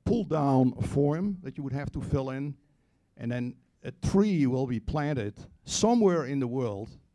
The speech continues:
a spot, from, it's your choice.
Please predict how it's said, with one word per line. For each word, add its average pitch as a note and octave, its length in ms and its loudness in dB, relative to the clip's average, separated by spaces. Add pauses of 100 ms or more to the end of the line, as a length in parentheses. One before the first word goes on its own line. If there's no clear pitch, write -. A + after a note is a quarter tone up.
(480)
a - 40 -16
spot, B2+ 440 -6 (220)
from, A#2+ 220 -18 (580)
it's - 180 -20
your C3 140 4
choice. B2+ 560 -2